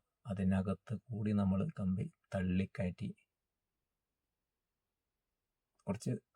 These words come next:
കുറച്ച് ഇത്തിരി പാടുണ്ട്, എന്നാലും അങ്ങനെ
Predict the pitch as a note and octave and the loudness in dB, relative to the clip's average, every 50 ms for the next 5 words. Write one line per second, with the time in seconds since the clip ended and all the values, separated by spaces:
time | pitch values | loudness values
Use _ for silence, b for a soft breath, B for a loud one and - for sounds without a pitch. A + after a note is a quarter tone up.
0 | _ - - B2+ A#2 _ _ - - C#3 B2 - C#3 D3 - - _ - - C#3 | _ -10 -6 -6 -6 _ _ -4 -4 -4 -2 -2 -2 -2 -2 -4 _ 4 6 8
1 | C3+ C3 C3+ C#3 B2+ B2+ C#3 B2+ A#2 A#2 A#2+ B2 C#3+ D#3 b b b b b b | 8 8 6 6 8 8 8 8 10 10 10 8 8 4 b b b b b b
2 | b _ _ _ _ _ _ _ _ _ _ _ _ _ _ _ _ _ _ _ | b _ _ _ _ _ _ _ _ _ _ _ _ _ _ _ _ _ _ _
3 | _ _ - D3 A#2+ A2+ A2 A2 | _ _ -6 -2 0 2 2 2